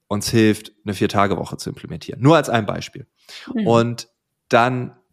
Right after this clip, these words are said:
Speaker 1: haben wir auch hier völlig unterschiedliche Kulturen. Das ist genau das Gleiche wie wir haben eine Start-up-Kultur oder wir haben eine Behördenkultur oder irgendwo in der Mitte ist da noch die Konzernkultur, ne? Ich,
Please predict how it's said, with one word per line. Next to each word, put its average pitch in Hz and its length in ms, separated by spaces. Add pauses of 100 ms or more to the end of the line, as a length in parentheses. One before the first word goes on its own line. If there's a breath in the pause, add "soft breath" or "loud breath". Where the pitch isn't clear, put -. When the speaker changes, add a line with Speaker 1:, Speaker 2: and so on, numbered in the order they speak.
(200)
Speaker 1:
haben 165 200
wir 160 100
auch 117 120
hier 135 500
völlig - 560 (200)
unterschiedliche 151 520
Kulturen. - 760 (500 soft breath)
Das 107 180
ist - 240
genau 147 340
das - 220
Gleiche 139 580
wie 110 160
wir 107 140
haben 117 100
eine 110 100
Start-up-Kultur 113 1400
oder 104 560
wir 101 280
haben 104 400
eine 101 240
Behördenkultur 117 1080
oder 92 320
irgendwo 104 340
in 101 120
der 98 100
Mitte 113 260
ist 101 360
da 104 80
noch 104 180
die 101 200
Konzernkultur, 98 1700
ne? 147 260
Ich, - 280